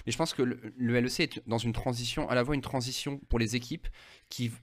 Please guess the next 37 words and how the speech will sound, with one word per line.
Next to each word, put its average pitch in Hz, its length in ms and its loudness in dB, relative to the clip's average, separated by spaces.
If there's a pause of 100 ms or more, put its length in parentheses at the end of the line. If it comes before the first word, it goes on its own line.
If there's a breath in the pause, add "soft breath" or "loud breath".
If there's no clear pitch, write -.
(160)
qui - 220 -4
essaient 123 200 2
de - 60 -8
s'adapter 123 760 -2
au, 104 240 0
euh, 95 360 0
enfin, 87 200 -4 (240 soft breath)
qui, 120 280 0
euh, 98 420 2
qui - 160 -6
essaient 123 260 -2
de, 113 240 -2
enfin, 110 100 -10
qui 120 100 -6
ont - 20 -2
chacun 127 280 0
un 123 40 4
projet 127 380 0
qu'il - 120 -10
faut. 117 200 -2 (220 loud breath)
Il 101 40 -6
y 120 40 4
avait 127 100 4
le 123 60 -2
projet 151 280 4
de 135 60 -4
début 135 220 -2
de - 40 -10
franchise 165 540 -4 (160 soft breath)
qui - 180 -2
arrive 135 220 2
à 131 60 2
son 127 160 -6
terme 143 200 0
pour 120 140 -4
la 113 80 0
plupart, 127 420 -2